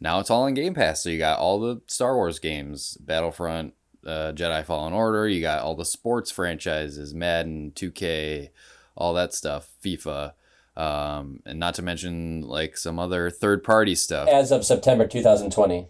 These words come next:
Speaker 1: Yeah, some, you got, like, Titanfall, like, a-, anything published by E A,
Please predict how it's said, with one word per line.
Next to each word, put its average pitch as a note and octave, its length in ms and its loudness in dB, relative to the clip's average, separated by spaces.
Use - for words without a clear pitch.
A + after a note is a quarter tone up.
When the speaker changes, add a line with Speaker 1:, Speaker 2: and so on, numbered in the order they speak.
Speaker 1:
Yeah, E2 360 2
some, D#2 460 -8
you D#2 100 -10
got, D2 140 -4
like, D#2+ 180 -8
Titanfall, G#2+ 540 0
like, - 180 -2
a-, - 240 -2
anything C#3+ 420 0
published A2 400 0
by E2+ 220 2
E E2 180 0
A, D#2+ 300 -2